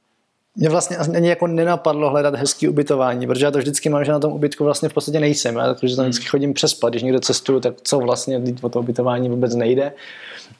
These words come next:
Speaker 1: A, a vlastně pak jako s-, jsme řešili, hele, tak pojďme si dát jako dva dny fakt jako hezký někde, a kousek od moře,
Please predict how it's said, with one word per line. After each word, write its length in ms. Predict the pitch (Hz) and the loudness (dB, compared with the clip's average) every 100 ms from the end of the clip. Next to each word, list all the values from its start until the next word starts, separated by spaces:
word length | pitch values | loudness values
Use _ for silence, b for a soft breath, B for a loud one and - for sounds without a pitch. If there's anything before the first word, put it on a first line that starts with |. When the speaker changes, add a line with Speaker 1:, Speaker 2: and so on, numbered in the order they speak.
| - | -6
Speaker 1:
A, 80 | 123 120 120 117 120 135 - - | -2 -2 -4 -6 -8 -12 -18 -14
a 120 | - - 139 | -12 -12 -4
vlastně 320 | 131 - 139 | -2 0 0
pak 200 | - 123 | 0 0
jako 300 | 131 143 131 | 0 2 2
s-, 560 | - - - - - 160 | 0 -4 -4 -2 -4 -6
jsme 320 | 156 - 139 127 | -6 -2 0 2
řešili, 300 | 127 143 131 | 2 2 2
hele, 160 | 135 | 2
tak 140 | 131 - | -2 -4
pojďme 280 | - - | -10 -4
si 140 | - 127 | -2 0
dát 220 | 123 120 | 0 -2
jako 160 | - 139 | -2 -2
dva 200 | 120 123 | 0 0
dny 400 | 120 123 123 123 B B - | 0 -2 -2 -6 B B -10
fakt 240 | - - | -8 -2
jako 180 | 120 120 | 0 0
hezký 440 | 120 135 - 131 | 0 -2 0 0
někde, 420 | 127 127 131 127 127 B B B B - | 2 2 2 0 -4 B B B B -12
a 640 | 127 117 113 117 113 117 - | -6 -4 -2 -4 -6 -8 -2
kousek 300 | 131 131 139 | 0 0 0
od 120 | 123 | 0
moře, 480 | 123 120 127 127 | 0 2 0 0